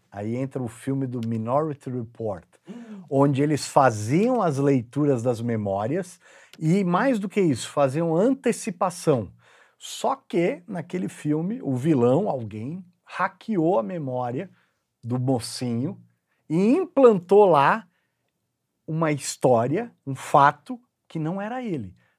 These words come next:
Speaker 1: Mas como todo mundo acreditava que era impossível de mexer, que aquilo eram memórias,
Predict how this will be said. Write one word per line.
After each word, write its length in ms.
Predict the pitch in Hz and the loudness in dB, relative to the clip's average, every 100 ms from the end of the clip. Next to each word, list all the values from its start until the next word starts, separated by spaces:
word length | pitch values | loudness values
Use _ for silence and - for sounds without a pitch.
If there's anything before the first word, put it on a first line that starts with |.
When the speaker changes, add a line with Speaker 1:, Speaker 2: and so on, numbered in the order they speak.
| - | -12
Speaker 1:
Mas 160 | 123 | -8
como 200 | - 208 196 | -2 -2 -2
todo 420 | - 339 392 262 | 2 4 6 4
mundo 320 | 202 202 170 | 4 2 2
acreditava 680 | - 170 156 139 - 135 131 | 0 -4 -6 -4 -2 0 0
que 120 | - | 0
era 100 | 139 | -2
impossível 680 | 151 - 135 - 214 226 185 | -2 -4 -8 -6 -4 -2 -2
de 100 | 156 | -2
mexer, 360 | 143 117 214 208 | -4 -4 -6 -6
que 80 | |
aquilo 260 | 151 156 143 | -6 -2 0
eram 160 | 135 139 | 2 2
memórias, 800 | 160 180 170 156 160 254 - | 0 4 8 8 6 2 -2